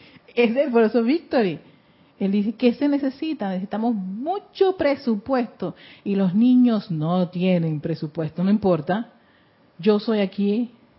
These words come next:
el que va a dar ese presupuesto". Lo,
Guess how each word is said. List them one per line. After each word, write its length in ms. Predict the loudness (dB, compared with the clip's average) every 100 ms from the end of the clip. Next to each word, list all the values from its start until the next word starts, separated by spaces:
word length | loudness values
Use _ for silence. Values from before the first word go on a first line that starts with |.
| _ _ _ _ -10
el 100 | -6
que 140 | -4
va 100 | -2
a 20 |
dar 260 | -2 -4 -6
ese 240 | -10 -10 -10
presupuesto". 680 | -10 -14 -14 -14 -14 -18 -20 _ _ _ _
Lo, 280 | -6 -6 -6